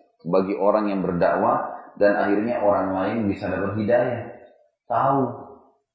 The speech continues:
siapa Tuhannya, apa yang diinginkan oleh Tuhan Allah Subhanahu wa taala, mana yang boleh, mana yang tidak boleh, sehingga mereka mengamalkan dalam hidup mereka. Karena jalan, selain jalan Allah pasti cuma jalan syaitan, nggak ada yang lain.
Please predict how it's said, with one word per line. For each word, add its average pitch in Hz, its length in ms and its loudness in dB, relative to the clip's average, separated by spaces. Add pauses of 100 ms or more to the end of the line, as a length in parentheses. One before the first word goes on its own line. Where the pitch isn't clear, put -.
(260)
siapa 101 240 -2
Tuhannya, 92 560 -2 (320)
apa - 240 -4
yang 98 160 0
diinginkan 92 480 0
oleh 87 80 0
Tuhan 92 400 0
Allah 92 240 4
Subhanahu 87 480 -2
wa 87 80 -8
taala, 98 480 0
mana 87 160 -2
yang 90 160 -2
boleh, 101 240 2
mana 90 240 0
yang 87 80 -8
tidak 85 240 -4
boleh, 107 160 -2
sehingga 104 320 -6
mereka 101 320 -4
mengamalkan 101 480 -4
dalam 101 240 -4
hidup 104 160 -4
mereka. 110 300 -6 (1080)
Karena 98 320 -2
jalan, 117 640 -2
selain 120 400 0
jalan 123 240 0
Allah 143 240 4
pasti 143 240 -2
cuma 135 160 -4
jalan 127 240 2
syaitan, 127 480 0
nggak 98 160 2
ada 107 80 -2
yang 120 160 -4
lain. 120 200 -2